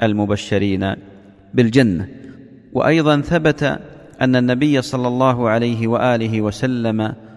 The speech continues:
صعد على جبل أحد، وكان معه أبو بكر وعمر وعثمان، فرجف الجبل بمعنى اهتز،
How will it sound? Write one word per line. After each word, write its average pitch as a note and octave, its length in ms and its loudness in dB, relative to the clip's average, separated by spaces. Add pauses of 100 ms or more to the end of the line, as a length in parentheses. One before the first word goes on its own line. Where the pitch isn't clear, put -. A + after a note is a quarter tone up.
(120)
صعد B2 440 -2
على G#2+ 340 -2
جبل A2+ 500 0
أحد، G2 240 -2 (460)
وكان A2+ 460 -2
معه G#2 500 -2
أبو G#2 200 -2
بكر A2 480 -2
وعمر A2+ 500 0
وعثمان، G#2+ 600 0 (600)
فرجف B2 480 0
الجبل G#2 480 0 (440)
بمعنى A2 380 -2
اهتز، G#2 560 -4